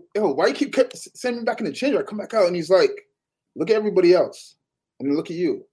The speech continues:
So I'm looking around like, "What?" "Yo, you wanna be a pro, you gotta look, you gotta look like it. You gotta act like it.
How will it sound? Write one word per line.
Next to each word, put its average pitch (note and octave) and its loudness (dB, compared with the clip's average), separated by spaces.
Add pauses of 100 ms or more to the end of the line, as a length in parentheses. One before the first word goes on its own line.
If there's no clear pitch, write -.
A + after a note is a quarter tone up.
So - -20
I'm F3+ -6
looking G3+ -6
around E3 -14
like, C#3 -10 (180)
"What?" - -4 (520)
"Yo, B2+ 0
you A2 0
wanna F#3+ 4
be E3+ 4
a D#3 6
pro, - 2
you F3+ 6
gotta E3+ 6
look, D3 2 (120)
you B2+ -6
gotta D3 6
look C#3 2
like G#2 2
it. F#2 -14
You A2+ -18
gotta C#3+ 2
act C#3 -2
like G#2 -6
it. C3+ -8